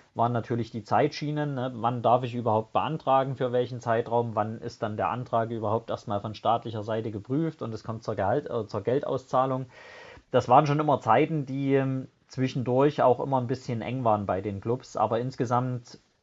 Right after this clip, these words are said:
mit den Unterstützungen, die die Clubs trotz allem im Sponsoring erfahren haben und auch von ihren Fans, ne? Egal, ob das Dauerkartenbesitzer waren, ob das Spray T V-Zuschauer waren oder eben die Zuschauer, die tatsächlich im Stadion waren. Alles in Summe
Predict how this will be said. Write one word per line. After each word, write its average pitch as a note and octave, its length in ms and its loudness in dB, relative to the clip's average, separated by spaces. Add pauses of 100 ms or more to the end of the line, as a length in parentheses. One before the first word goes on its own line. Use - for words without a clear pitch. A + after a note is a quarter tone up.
(420)
mit D3+ 360 -2
den B2+ 160 0
Unterstützungen, C3+ 800 -2
die B2+ 120 -6
die A#2 120 -8
Clubs - 540 -6
trotz - 260 -2
allem C3+ 300 -4
im A#2 140 -8
Sponsoring C#3+ 560 -2
erfahren A#2 480 -2
haben C#3 200 -4
und C3 160 -6
auch - 180 2
von - 180 -4
ihren A#2+ 220 -6
Fans, B2 460 -4
ne? A#2 260 -6
Egal, A#2+ 340 2
ob B2 120 -4
das - 220 -6
Dauerkartenbesitzer B2+ 960 0
waren, A#2+ 240 -2
ob A#2 80 -8
das - 180 -4
Spray A#2+ 260 0
T C3 100 -4
V-Zuschauer A#2+ 720 0
waren A2+ 240 0
oder B2 220 -2
eben A#2 200 -4
die A2 140 -8
Zuschauer, B2 440 -2
die B2 120 -6
tatsächlich A#2 460 -8
im A2+ 120 -10
Stadion C3 460 -6
waren. B2+ 260 -4 (760)
Alles D3 280 6
in B2 160 0
Summe D3 500 2